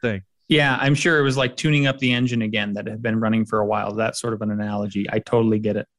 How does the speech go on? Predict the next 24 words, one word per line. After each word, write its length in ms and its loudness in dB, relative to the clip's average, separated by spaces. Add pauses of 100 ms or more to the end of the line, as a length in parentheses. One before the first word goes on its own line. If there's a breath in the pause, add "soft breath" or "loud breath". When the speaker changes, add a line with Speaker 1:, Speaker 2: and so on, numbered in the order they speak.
(340)
Speaker 1:
Well, 240 4
not 200 2
necessarily 320 2
tuning 260 0
up 80 -2
the 140 -2
engine. 260 -2
It's 160 -6
literally 300 2
taking 300 -2
the 120 -2
engine 260 -6
out, 280 -2
stripping 340 -4
it 140 -4
down, 320 2
Speaker 2:
Oh. 80 2
Speaker 1:
and 80 -2
rebuilding 540 0
it. 120 -10 (240 soft breath)
Speaker 2:
Oh, 140 4
Speaker 1:
Yeah, 240 4
Speaker 2:
wow. 40 0
Speaker 1:
yeah. 240 2